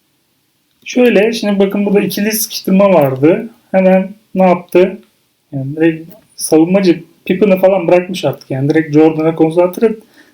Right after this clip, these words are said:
double team'e geliyorlar. Hemen pası a-, verdi. Burada Pippen'ın zekice bir hareketi var. Çembere gider gibi yapıyor. Tekrar hemen geri döndü. Ve kendi savunmacısını kendine çekti. Jordan birebir kalmış oldu tekrar.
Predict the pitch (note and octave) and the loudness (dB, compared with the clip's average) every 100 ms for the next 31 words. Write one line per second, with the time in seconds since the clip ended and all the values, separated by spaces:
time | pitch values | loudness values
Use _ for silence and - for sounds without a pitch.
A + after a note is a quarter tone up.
0 | _ F#3 F3+ F3 F3+ F3 C#3+ C3 B2+ G#3 | _ 0 0 0 -2 0 0 0 0 -4
1 | A#3 _ _ _ _ _ _ _ _ _ | -6 _ _ _ _ _ _ _ _ _
2 | - A#3+ A#3+ A#3 G#3+ B3 A3+ G#3+ - G3+ | 0 2 2 2 2 2 2 2 -2 0
3 | A3 G#3+ E3+ G3+ A#3+ A3+ G#3+ A3+ A#3 - | 2 4 2 -2 -2 -2 -2 -2 -2 0
4 | G#3+ A3 G3+ G3+ G3 G3 F#3+ D#3 D3 C#3+ | -2 -4 -4 -6 -4 -2 2 2 2 -2
5 | C#3+ D3+ G#3+ A#3+ - - G3 G3+ G#3+ G3+ | -2 0 0 -2 -14 -2 -2 0 -2 2
6 | G#3+ G#3+ G3+ G#3+ A3+ F#3 G3+ C4+ - _ | 2 2 0 -2 2 2 2 0 -8 _
7 | _ _ A3+ A3 G3 A3 G#3 G#3 A#3 - | _ _ -2 2 2 2 2 2 -2 -10
8 | _ - G#3+ G#3 D#3+ C3+ B2 E3+ - F#3+ | _ -2 2 2 2 0 -6 -12 -2 -2
9 | G3 F#3+ F#3+ F#3+ G3+ F#3+ F#3 F3 - G3+ | 0 0 0 0 0 2 2 0 -6 -2
10 | G#3 G3 G3 F#3+ D#3+ C#3+ - G3+ F#3 F3 | 0 0 0 -2 -2 -2 -2 2 2 2
11 | G3+ A3 G#3 G3 F#3+ F#3 F#3 E3+ D#3+ C3+ | -4 -4 0 0 0 0 0 0 -2 -4
12 | B2+ - B2 - - - | -4 -6 -4 -2 -2 -4